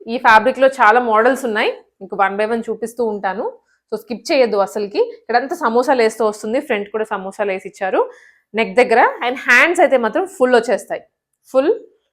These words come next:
ఇక్కడ వరకు వచ్చేస్తుంది మనకి with దీనికి కూడా బ్యాక్ ఓపెన్.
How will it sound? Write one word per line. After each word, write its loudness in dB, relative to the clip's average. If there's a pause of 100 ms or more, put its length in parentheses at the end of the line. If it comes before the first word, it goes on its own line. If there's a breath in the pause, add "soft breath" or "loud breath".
(100)
ఇక్కడ -2
వరకు 2
వచ్చేస్తుంది -8 (100)
మనకి -4 (220)
with -4 (120)
దీనికి -4
కూడా -8 (1500)
బ్యాక్ 6
ఓపెన్. -4